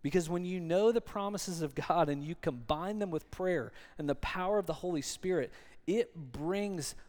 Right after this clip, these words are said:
power into the present. Write, write this sequence down,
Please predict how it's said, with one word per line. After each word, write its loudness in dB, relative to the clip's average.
power 2
into 0
the -2
present. -2
Write, 4
write 4
this 4
sequence -2
down, -4